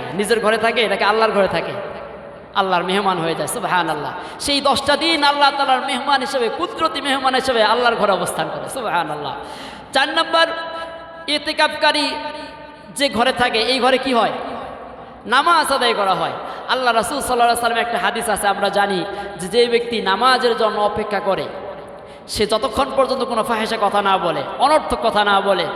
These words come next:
ততক্ষণ পর্যন্ত তার আমল নামায় নামাজের সওয়াব লিখতে থাকে। সুবহানাল্লাহ।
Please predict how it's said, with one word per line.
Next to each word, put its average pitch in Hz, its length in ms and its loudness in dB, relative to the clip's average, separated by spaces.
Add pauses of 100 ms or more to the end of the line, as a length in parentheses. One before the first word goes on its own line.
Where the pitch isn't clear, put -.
(220)
ততক্ষণ 262 600 0
পর্যন্ত 240 500 0
তার 202 220 2
আমল 208 320 2
নামায় 226 340 4
নামাজের 220 440 4
সওয়াব 202 320 2
লিখতে 175 220 -4
থাকে। 147 200 -6
সুবহানাল্লাহ। 139 720 -6